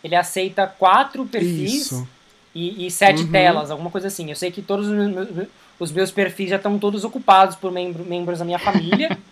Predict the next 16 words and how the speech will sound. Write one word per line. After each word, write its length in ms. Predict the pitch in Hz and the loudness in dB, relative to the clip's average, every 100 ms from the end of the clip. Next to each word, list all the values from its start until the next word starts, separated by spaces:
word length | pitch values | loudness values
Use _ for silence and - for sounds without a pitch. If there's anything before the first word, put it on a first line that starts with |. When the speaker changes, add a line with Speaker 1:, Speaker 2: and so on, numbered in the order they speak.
| _ | _
Speaker 2:
<laughs> 240 | _ _ | _ _
Speaker 1:
porque 200 | - 160 | -12 -4
todo 120 | 185 202 | 0 0
mundo 140 | 226 | 0
fala, 400 | 220 202 254 311 | 6 8 10 10
"Ah, 60 | 208 | 8
você 60 | |
vai, 280 | 226 233 214 | 8 8 6
você 80 | 180 | 6
vai 120 | 214 | 6
assinar, 460 | 214 214 190 311 320 | 6 2 2 2 0
bonitão? 460 | 247 208 190 170 | -4 -4 -4 -4
Então, 400 | 160 170 190 285 - _ _ _ | -6 -6 -4 -6 -12 _ _ _
né, 320 | 160 190 285 | 0 0 0
vamos 260 | 180 180 262 | 0 -2 2
lá." 300 | 269 202 | 2 2